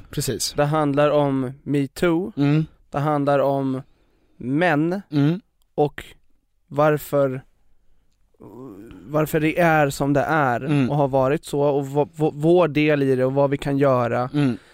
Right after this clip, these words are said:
Speaker 2: Ehm,
Speaker 1: Och att ta ansvar.
Speaker 2: Exakt, vi
Speaker 1: Ja.
Speaker 2: kommer ju inte med några riktiga svar, utan vi pratar mer om våran uppväxt och vad man, vad man kan göra.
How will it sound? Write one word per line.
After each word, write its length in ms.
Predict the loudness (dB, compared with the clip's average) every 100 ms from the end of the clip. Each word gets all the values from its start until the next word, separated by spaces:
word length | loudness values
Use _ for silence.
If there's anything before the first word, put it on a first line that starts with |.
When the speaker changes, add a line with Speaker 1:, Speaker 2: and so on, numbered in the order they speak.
| _ _ _
Speaker 2:
Ehm, 600 | -2 0 0 -2 -6 -12 -18 _ -4
Speaker 1:
Och 80 | -4
att 80 | 0
ta 100 | 0
ansvar. 520 | 0 -2 0 0 -4 -20 _ _ _ _ _
Speaker 2:
Exakt, 560 | -4 -2 -2 -4 -6 -4
vi 340 | 2 4 4
Speaker 1:
Ja. 40 | 2
Speaker 2:
kommer 300 | 2 2 2
ju 60 |
inte 220 | 2 0 -4
med 420 | -2 -2 -4 -8 -16 _ -20 -12
några 380 | -2 2 4 4
riktiga 380 | 2 -2 -2 -2
svar, 400 | 0 2 4 4
utan 220 | 2 2
vi 120 | 0
pratar 420 | 2 0 0 0 0
mer 320 | 2 2 0
om 420 | -2 -4 -8 -6
våran 300 | -4 -4 -4
uppväxt 520 | -8 -6 -6 -6 -8
och 80 | -4
vad 140 | -4
man, 360 | -4 -6 -8 -10 -14
vad 240 | -8 -4 -2
man 120 | -2
kan 140 | -2 0
göra. 420 | 0 0 -2